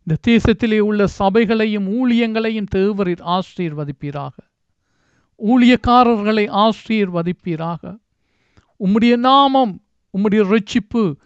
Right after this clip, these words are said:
எல்லா இடத்திலும் பிரஸ்தாபிக்கப்படும்படியாய் ஜெபிக்கிறோம்.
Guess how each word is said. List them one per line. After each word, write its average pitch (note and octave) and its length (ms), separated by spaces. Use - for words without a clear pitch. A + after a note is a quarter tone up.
எல்லா C4+ 560
இடத்திலும் B3 560
பிரஸ்தாபிக்கப்படும்படியாய் G#3+ 1200
ஜெபிக்கிறோம். D3 520